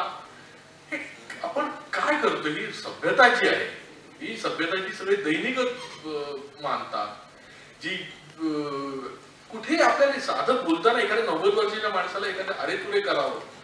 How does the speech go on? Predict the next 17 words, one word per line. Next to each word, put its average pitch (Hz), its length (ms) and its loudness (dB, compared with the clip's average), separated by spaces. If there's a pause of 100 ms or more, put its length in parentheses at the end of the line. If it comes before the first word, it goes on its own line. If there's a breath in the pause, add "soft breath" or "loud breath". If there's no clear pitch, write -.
(460)
हे - 380 -12 (460)
पचत 220 320 6
नाही. 196 280 4
आपल्या - 280 4
महाराष्ट्रीयन 220 840 0
जी, 220 100 -4 (720)
जी 135 340 -6
आपली - 220 -6
संस्कृती - 540 -10
त्याला 262 160 -6
टिकत - 560 -8
नाही, - 120 -8 (120)
म्हणजे 151 180 -6
आपल्या 170 320 -2
कानाला - 260 0 (420 loud breath)
रुचत - 400 2
नाही. - 120 -6